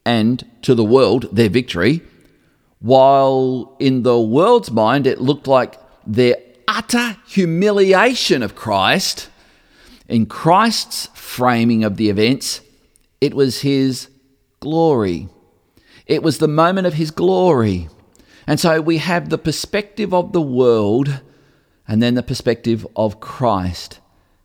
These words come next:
And Christ wants his disciples to see the world through his perspective. That when it at times will look hopeless, that's the world's perspective.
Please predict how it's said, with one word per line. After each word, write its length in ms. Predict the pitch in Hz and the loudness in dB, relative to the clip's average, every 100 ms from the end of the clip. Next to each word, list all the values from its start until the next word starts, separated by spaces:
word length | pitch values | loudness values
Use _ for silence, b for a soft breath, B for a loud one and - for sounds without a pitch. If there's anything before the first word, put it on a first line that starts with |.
| _ _ | _ _
And 220 | 110 107 | -6 -6
Christ 500 | - 160 196 196 - | -6 -2 -2 -4 -6
wants 280 | 147 131 - | -6 -6 -6
his 220 | 143 131 | -6 -4
disciples 920 | 117 113 - 139 135 127 104 98 95 | -6 -6 -2 0 0 -2 -6 -6 -6
to 100 | 104 | -10
see 320 | - - 147 | -8 -6 -6
the 140 | 135 131 | -4 -2
world 480 | 131 113 101 98 | 0 0 0 -4
through 400 | - 120 113 113 110 b b b _ | -6 -2 0 0 -4 b b b _
his 580 | - 180 113 92 - - _ - | -2 0 2 -2 -8 -18 _ -6
perspective. 840 | 107 - 131 123 95 85 73 - _ _ _ _ _ _ | -6 -2 -4 -4 -6 -6 -8 -16 _ _ _ _ _ _
That 100 | 107 | -4
when 180 | 120 123 | 0 0
it 160 | 120 - _ _ - - - | -2 -10 _ _ -20 -12 -4
at 160 | 120 | -4
times 440 | - 127 107 139 123 | 0 2 2 0 -2
will 240 | 120 117 B B - | -2 -2 B B -2
look 320 | 123 - - _ | -2 -2 -16 _
hopeless, 880 | - - 147 127 - 107 147 - - _ _ _ _ _ _ _ | -16 -4 -2 -2 -2 -2 -2 -6 -16 _ _ _ _ _ _ _
that's 260 | 117 113 - | -6 -6 -2
the 100 | 123 | 2
world's 300 | 107 104 - | 2 0 -2
perspective. 680 | 101 - 110 - 82 90 | -8 -4 -6 -4 -10 -10